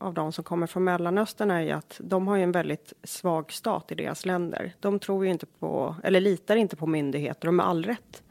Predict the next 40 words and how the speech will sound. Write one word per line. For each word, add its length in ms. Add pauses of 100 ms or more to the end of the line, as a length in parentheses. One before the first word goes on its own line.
(240)
Det 80
förstår 260
jag 40
att 100
man 120
inte 200
gör 180
om 100
man 160
har 180 (540)
bott 520
i 140
de 140
där 120
länderna. 560 (580)
Så 160
att 100
det 80
blir 380
ju 100
också, 600 (420)
det 140
blir 120
ju 80
svårt 380
för 120
dem 140
när 100
de 100
kommer 240
hit. 400 (240)
Och 120
det 80
är 100
där 240
egentligen 440
hela 280
det 60
här 120
kl-, 180